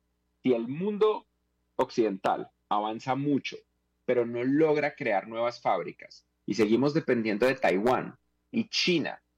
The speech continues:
es el efecto, el efecto del bloqueo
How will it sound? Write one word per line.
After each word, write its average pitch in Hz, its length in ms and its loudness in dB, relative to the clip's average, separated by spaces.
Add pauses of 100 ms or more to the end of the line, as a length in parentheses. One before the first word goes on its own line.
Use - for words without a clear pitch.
(220)
es 123 540 -2 (500)
el 120 160 0
efecto, 143 540 -2
el 127 100 -2
efecto 123 360 -4
del 160 120 0
bloqueo 127 760 -2